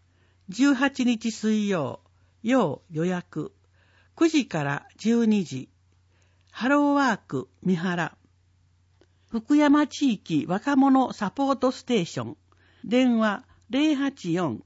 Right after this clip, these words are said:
九五九二三四八。ここまでは、暮らしの無料相談窓口、法律、生活に関する相談でした。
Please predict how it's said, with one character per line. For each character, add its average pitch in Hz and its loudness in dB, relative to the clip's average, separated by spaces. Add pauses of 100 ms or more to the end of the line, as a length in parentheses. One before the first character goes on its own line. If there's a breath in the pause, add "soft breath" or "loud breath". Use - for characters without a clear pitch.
(300)
九 285 2
五 233 2
九 170 -4 (260)
二 277 6
三 247 -2 (180)
四 208 0
八。 175 -10 (840)
こ 226 -2
こ 294 0
ま 262 2
で 160 -2
は、 147 -4 (600)
暮 233 0
ら 277 2
し 269 -2
の 247 4
無 196 2
料 254 4
相 233 0
談 208 0
窓 190 -2
口、 143 -8 (560 soft breath)
法 269 2
律、 233 0
生 269 -2
活 269 -4
に 247 0
関 226 0
す 220 -2
る 175 -2
相 190 -2
談 170 -2
で 156 -4
し - -14
た。 - -8